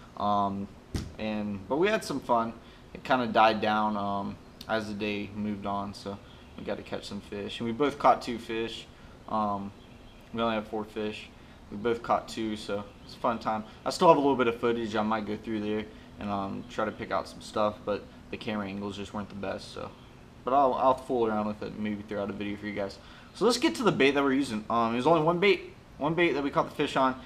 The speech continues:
and, um, I know you guys are probably like, "God, I'm sick of hearing this bait." And every one I'm mentioning it 'cause that's pretty much all we're catching the fish on. It's the Kicking Their Bass Wobblehead.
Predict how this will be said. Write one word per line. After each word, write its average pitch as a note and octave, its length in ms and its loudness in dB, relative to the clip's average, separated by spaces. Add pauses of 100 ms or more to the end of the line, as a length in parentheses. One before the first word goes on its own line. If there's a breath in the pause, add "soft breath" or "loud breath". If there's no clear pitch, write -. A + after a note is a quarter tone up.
(360 loud breath)
and, A2 180 0
um, G#2+ 180 2
I A2 80 6
know C3 120 2
you C3 120 0
guys B2 300 4
are A2+ 60 -8
probably A2 220 -2
like, G#2 140 -6 (260)
"God, C3+ 280 8
I'm A2+ 120 0
sick A2 180 -4
of A2 60 -4
hearing A#2 240 0
this G#2 100 -4
bait." G2+ 320 -2 (340)
And - 120 -8
every B2+ 200 0
one B2+ 240 0
I'm G#2 220 -2
mentioning A2+ 460 -4
it A2+ 100 -12
'cause - 80 -16
that's G#2+ 220 -6
pretty A2+ 260 -8
much A2+ 180 -6
all A2 140 0
we're A2 100 -2
catching A2+ 280 -8
the G#2+ 100 -8
fish B2+ 180 -6
on. A2 160 -4 (400 loud breath)
It's - 120 -20
the C3+ 80 -4
Kicking F3 260 2
Their F3 80 4
Bass D3+ 260 8
Wobblehead. B2+ 840 6